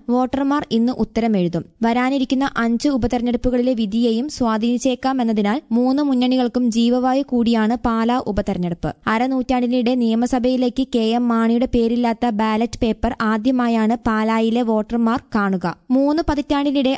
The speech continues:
ആദ്യമായി രണ്ടില ചിഹ്നമില്ലാതെ യു ഡി എഫ് സ്ഥാനാർത്ഥി മത്സരിക്കുമെന്ന പ്രത്യേകതയുമുണ്ട്. വിജയിക്കുക മാത്രമല്ല, വോട്ടർ ശതമാനം വർദ്ധിപ്പിക്കുക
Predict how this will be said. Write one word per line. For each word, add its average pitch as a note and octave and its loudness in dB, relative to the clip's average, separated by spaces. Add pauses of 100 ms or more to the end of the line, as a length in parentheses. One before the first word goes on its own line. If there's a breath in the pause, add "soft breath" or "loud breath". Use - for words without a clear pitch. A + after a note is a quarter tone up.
ആദ്യമായി B3 0
രണ്ടില A#3 0
ചിഹ്നമില്ലാതെ A#3+ 0
യു A3+ 2
ഡി A3+ 2
എഫ് C4 -2
സ്ഥാനാർത്ഥി A#3 0
മത്സരിക്കുമെന്ന A3+ 0 (100)
പ്രത്യേകതയുമുണ്ട്. A3+ 0 (140)
വിജയിക്കുക C4+ 0
മാത്രമല്ല, A3+ 0 (120)
വോട്ടർ A3 -2
ശതമാനം C4 0
വർദ്ധിപ്പിക്കുക A#3 -2